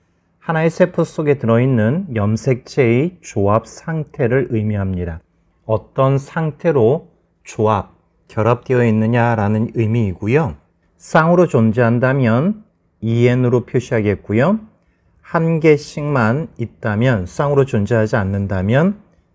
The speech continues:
N으로 표시하겠습니다. 과학은 언제나 문장으로 이해하면 어렵습니다.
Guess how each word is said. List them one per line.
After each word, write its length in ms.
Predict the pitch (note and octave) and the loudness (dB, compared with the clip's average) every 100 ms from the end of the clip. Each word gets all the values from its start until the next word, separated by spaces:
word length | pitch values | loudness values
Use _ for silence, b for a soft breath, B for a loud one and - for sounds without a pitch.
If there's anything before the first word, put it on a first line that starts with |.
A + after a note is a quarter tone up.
| _ _ - | _ _ -8
N으로 480 | G2+ G#2+ A2 G2 | -4 -2 2 0
표시하겠습니다. 1040 | - E3+ D#3+ C#3+ A#2 G#2+ - G2+ F#2 F2 E2 _ _ _ _ - | 0 -6 -4 -2 -2 -2 -4 -10 -8 -10 -12 _ _ _ _ -6
과학은 640 | A#2 B2+ D3 C#3 C3 E3+ | 2 4 4 2 2 -4
언제나 840 | - A#2 B2 C#3 B2 C3+ B2+ F2+ - | -4 -2 0 0 0 2 0 -2 -8
문장으로 960 | A2 G#2 A#2 - B2 A#2 A#2 C3+ C#3+ - | -4 -2 -2 0 0 2 4 6 4 -2
이해하면 800 | A#2 A2+ A2+ A#2 B2+ A2 B2 E3+ - | -4 -2 0 -2 -2 -2 -4 -8 -12
어렵습니다. 800 | G#2 G2+ G2+ - G2+ F#2 F2 | -6 -6 -6 -8 -8 -4 -6